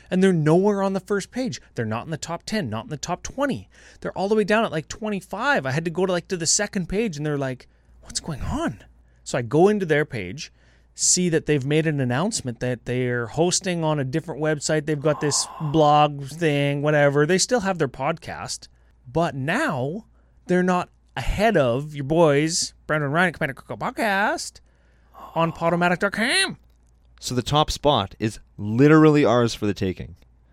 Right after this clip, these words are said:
Speaker 1: No!
Speaker 2: What? If you tell me it's the goddamn Christian Coalition outreach, I'm gonna lose my shit, Ryan.
Speaker 1: It's not. It's the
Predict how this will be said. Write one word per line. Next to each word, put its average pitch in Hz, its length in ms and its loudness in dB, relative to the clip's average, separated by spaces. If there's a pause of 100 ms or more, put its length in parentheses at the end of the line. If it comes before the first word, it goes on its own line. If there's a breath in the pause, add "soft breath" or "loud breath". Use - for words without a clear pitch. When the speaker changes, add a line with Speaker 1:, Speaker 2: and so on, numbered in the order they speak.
(180)
Speaker 1:
No! 226 840 8 (640)
Speaker 2:
What? - 540 -10 (460)
If 104 180 -4
you 196 240 4
tell 185 360 4
me 95 440 2 (280 soft breath)
it's - 280 -2
the 104 100 -2
goddamn 135 840 6
Christian 139 520 4
Coalition 151 720 8
outreach, 107 580 6 (260 loud breath)
I'm 135 180 2
gonna 135 180 4
lose 117 320 6
my 110 160 0
shit, - 420 0
Ryan. 76 360 -10 (440)
Speaker 1:
It's - 200 -10
not. 160 500 -6
It's - 180 -8
the - 140 -10